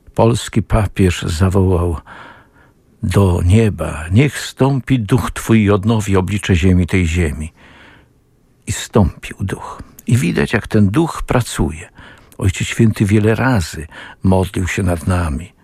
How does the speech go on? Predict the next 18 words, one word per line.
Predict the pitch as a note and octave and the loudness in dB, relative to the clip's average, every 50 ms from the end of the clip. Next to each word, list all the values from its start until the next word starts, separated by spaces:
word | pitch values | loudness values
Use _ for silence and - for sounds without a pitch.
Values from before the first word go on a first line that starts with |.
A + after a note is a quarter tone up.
| _ _ _ _ _ _ | _ _ _ _ _ _
a, | - F#2 E2+ - - - | -2 -2 -2 -2 -2 -2
o | - F#2+ | 0 0
Ducha | D#2+ - A#2+ G#2+ - F#2+ E2+ | 2 2 2 2 0 -2 -4
Świętego. | - - - E2+ E2 D#2+ - - - - - - - _ _ _ _ _ _ _ _ _ _ _ _ _ _ _ _ _ _ _ _ _ _ _ _ _ _ | -4 -4 -6 -4 -4 -4 -6 -8 -10 -12 -14 -18 -20 _ _ _ _ _ _ _ _ _ _ _ _ _ _ _ _ _ _ _ _ _ _ _ _ _ _
Proszę | - - - | -8 -4 -2
państwa, | C#3+ D3 - - - F3 D#3 | -2 -2 0 0 2 2 2
i | - D3+ B2 | 2 2 2
na | D3 D#3+ F3 F#3+ | 2 2 0 -2
tym | - - - - G#3+ F#3 A#2 F2 | -4 -4 0 2 2 2 2 0
wszystkim | D#2 - - G#2+ F#2 - - - - - C3+ B2 G#2+ - - - - - - - | -2 -2 -2 -2 -2 -2 -4 -6 -2 0 2 2 2 0 -4 -12 -14 -14 -8 -2
wyrosło | A#2 D3+ D#3+ D#3+ D3+ - - - C3 C3 B2 | 2 2 2 2 2 -2 -2 -2 0 0 2
Radio | C3 C#3+ C#3+ C3 B2 B2+ B2+ B2+ | 2 0 0 -2 -2 -2 0 2
Maryja. | C3+ C3+ B2+ A#2 A#2 G2 - - - - - - - _ _ _ _ _ | 2 0 0 0 0 -2 -2 -4 -8 -12 -16 -18 -20 _ _ _ _ _
Z | - G#2 F2+ F2 | -2 -2 0 0
niczego, | D#3+ E3 - - - - D#2+ D2 D2+ - - - A2 A#2+ - _ _ _ _ _ _ _ _ - - - - - - - | 0 -2 -2 -2 -4 -4 -4 -4 -4 -6 -6 -4 -4 -6 -6 _ _ _ _ _ _ _ _ -20 -20 -20 -20 -18 -8 -4
naprawdę | - G#2 G2+ - A#2+ C3+ D3+ D3+ C#3+ E3+ D#3+ E3 | -4 -2 0 0 2 2 2 0 0 -2 -4 -4
z | D#3+ D3 C#3 | -4 -4 -4
niczego. | B2+ - - - - - - - - - - - | -4 -4 -4 -6 -4 -4 -2 -2 -4 -6 -10 -14